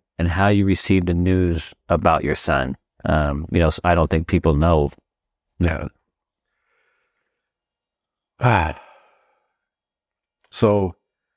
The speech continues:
Speaker 2: in two thousand nineteen, I got a new job, right? I was working at the battalion level as an assistant operations training guy, just basically planning for training.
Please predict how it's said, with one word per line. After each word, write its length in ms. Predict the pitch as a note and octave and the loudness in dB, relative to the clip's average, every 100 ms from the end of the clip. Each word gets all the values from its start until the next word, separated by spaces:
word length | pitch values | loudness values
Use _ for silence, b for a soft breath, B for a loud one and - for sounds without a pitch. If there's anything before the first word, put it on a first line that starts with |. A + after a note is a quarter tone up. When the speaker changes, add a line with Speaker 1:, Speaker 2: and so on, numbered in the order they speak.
| _ _ - | _ _ -2
Speaker 2:
in 180 | G#2 G2 | 0 2
two 140 | B2 | 2
thousand 260 | C3+ B2+ A#2+ | 2 2 2
nineteen, 340 | A2 G#2 G#2+ | 2 2 0
I 40 | F#2+ | 2
got 160 | F#2+ | 2
a 40 | F2+ | 2
new 120 | E2+ | 2
job, 260 | D#2+ B1 - _ _ _ _ _ _ _ _ _ _ _ - | 0 -2 -8 _ _ _ _ _ _ _ _ _ _ _ -4
right? 280 | F2 F2 - - | 0 0 -2 -2
I 140 | G2 | 0
was 720 | G2 G2+ F#2 F#2 - - - _ G#2+ | 2 2 2 0 -4 -12 -16 _ 0
working 260 | G#2+ A#2 | 2 4
at 120 | A2 | 0
the 60 | G2 | 0
battalion 440 | F#2+ - F#2+ F#2+ | -4 0 2 4
level 260 | F#2 F2+ F#2 | 4 4 2
as 100 | E2 | 2
an 140 | E2+ - _ _ | -2 -6 _ _
assistant 320 | F2+ F#2+ G2 F#2 | -4 0 2 2
operations 640 | E2+ F2 D#2 - E2+ E2 | 2 2 2 2 -2 -2
training 300 | - E2+ D2 | -2 0 0
guy, 300 | D2 D2+ G#2 _ _ _ - | -2 -2 -6 _ _ _ -10
just 220 | E2 - _ _ | -10 -10 _ _
basically 320 | G2+ E2 F2+ | -2 2 2
planning 500 | D#2+ F#2 F2 E2 E2 | 0 0 0 2 0
for 140 | D#2 - | -2 -2
training. 360 | E2 D2 D#2 | 0 0 0